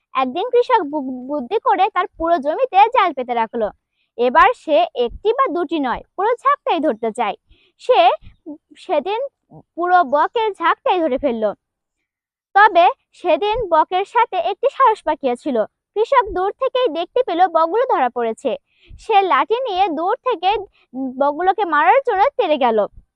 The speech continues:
তার এতদিনের রাগ পানি হয়ে ঝরতে লাগলো। কৃষক এসে সবাইকে ধরে ফেলল।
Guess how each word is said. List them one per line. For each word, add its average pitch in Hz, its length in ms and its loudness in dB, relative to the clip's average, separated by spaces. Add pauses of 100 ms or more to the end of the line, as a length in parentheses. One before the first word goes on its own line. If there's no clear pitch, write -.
(1080)
তার 415 140 4
এতদিনের 381 600 -2
রাগ 370 220 6 (160)
পানি 330 260 2
হয়ে 466 340 0
ঝরতে 320 280 -2
লাগলো। 226 400 2 (1120)
কৃষক 403 480 2 (140)
এসে 339 420 2
সবাইকে 349 640 2
ধরে 330 200 -2
ফেলল। 233 340 -2